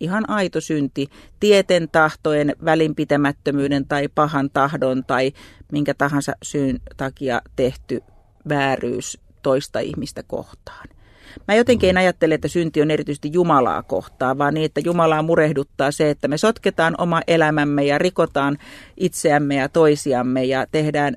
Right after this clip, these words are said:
Speaker 1: vääriä valintoja, eikä vahingossa. Siis ihminen on totta kai myös vajavainen ja tekee virheitä tietämättä, mutta kyllä synti on sitä, että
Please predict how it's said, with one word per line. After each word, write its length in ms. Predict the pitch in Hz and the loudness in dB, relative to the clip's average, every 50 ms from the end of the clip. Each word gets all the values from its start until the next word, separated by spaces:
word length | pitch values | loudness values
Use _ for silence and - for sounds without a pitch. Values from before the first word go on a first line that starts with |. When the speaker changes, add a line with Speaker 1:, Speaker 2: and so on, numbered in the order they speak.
| - - | -4 -2
Speaker 1:
vääriä 460 | 156 160 156 151 143 143 139 135 139 | 0 2 2 2 2 0 -2 -2 -2
valintoja, 580 | 143 147 147 143 139 135 - 123 127 131 127 127 - - - - - | -2 0 0 -2 -2 -4 -4 -2 -2 -2 -2 -4 -6 -10 -20 -8 0
eikä 280 | - 262 277 - 285 254 | 2 2 4 4 4 4
vahingossa. 720 | 254 196 190 165 139 113 - 117 90 - - - - 135 | 4 2 2 2 -2 -2 -4 -8 -10 -10 -8 -8 -6 -6
Siis 160 | 160 175 170 | -4 -2 0
ihminen 300 | 190 220 220 220 208 208 | 2 2 2 2 2 0
on 60 | 202 | 0
totta 220 | 202 214 - - 196 | 0 0 0 0 2
kai 160 | - 185 185 | 2 2 4
myös 260 | 180 175 175 - - - 175 | 4 2 0 -2 -4 -2 0
vajavainen 640 | 147 156 160 160 151 147 156 151 151 151 151 151 | 2 4 6 6 4 6 4 4 4 4 2 2
ja 80 | 151 147 | 2 0
tekee 340 | - 160 - - 156 156 151 | 0 0 0 2 2 2 2
virheitä 400 | 160 160 156 165 156 147 202 - | 2 0 0 0 0 0 -2 -2
tietämättä, 580 | - 185 170 156 - - 147 143 147 - 175 180 | 2 2 2 2 2 0 -4 -4 -6 -6 -6 -8
mutta 100 | 190 - | -6 -4
kyllä 180 | 311 302 320 | -4 -4 -4
synti 360 | 294 - 339 311 285 - 214 | -4 -4 -4 -4 -2 -2 -2
on 100 | 208 208 | -2 0
sitä, 320 | - - 214 - 202 175 160 | -2 -2 -2 0 0 0 0
että 220 | 160 - - 165 | 0 -2 -4 -6